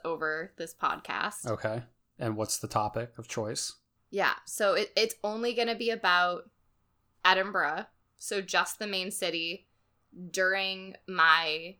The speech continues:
Speaker 1: time studying abroad there. So none of my additional visits, none of my other trips on the weekends to anywhere else, even in Scotland, like,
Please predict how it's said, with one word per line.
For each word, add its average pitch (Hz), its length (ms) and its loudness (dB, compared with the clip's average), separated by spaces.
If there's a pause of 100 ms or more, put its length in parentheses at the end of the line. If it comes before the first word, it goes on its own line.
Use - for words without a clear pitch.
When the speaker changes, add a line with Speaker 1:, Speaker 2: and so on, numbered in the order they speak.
(140)
Speaker 1:
time 170 320 2
studying 160 420 -2
abroad - 380 0
there. 90 200 -4
So 190 160 -4
none 185 220 0
of 202 80 2
my 220 140 6
additional 220 420 0
visits, 175 540 -2 (300)
none 190 200 2
of 208 80 2
my 226 180 6
other 202 240 6
trips 220 340 -4
on 214 120 0
the 190 80 -4
weekends 180 640 -2
to - 160 -2
anywhere 180 320 0
else, 175 260 2
even 170 260 -8
in 165 220 -4
Scotland, 185 560 2
like, 160 240 -2